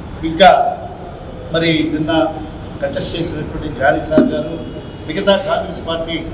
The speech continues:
నాయకులందరికీ కూడా, మరి అదేవిధంగా లీగల్ సెల్ అధ్యక్షులు, వీరందరికీ కూడా నమస్కారం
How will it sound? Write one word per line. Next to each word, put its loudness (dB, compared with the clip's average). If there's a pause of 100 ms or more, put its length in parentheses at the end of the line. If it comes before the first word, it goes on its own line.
(300)
నాయకులందరికీ 4
కూడా, 6 (680)
మరి 0 (120)
అదేవిధంగా 0 (100)
లీగల్ -2
సెల్ -6
అధ్యక్షులు, 0 (920)
వీరందరికీ 2
కూడా 6 (140)
నమస్కారం 0